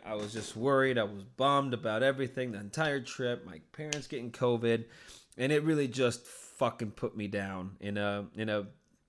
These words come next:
in a bad mindset, really. You know, um,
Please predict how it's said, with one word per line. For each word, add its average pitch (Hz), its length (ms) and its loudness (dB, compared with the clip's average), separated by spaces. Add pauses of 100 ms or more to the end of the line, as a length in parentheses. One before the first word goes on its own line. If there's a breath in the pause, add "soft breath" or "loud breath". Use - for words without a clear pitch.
(360)
in 113 80 -2
a 107 40 -2
bad 117 320 6
mindset, 95 600 -6
really. 107 360 2
You 117 140 0
know, 117 180 4
um, 104 480 2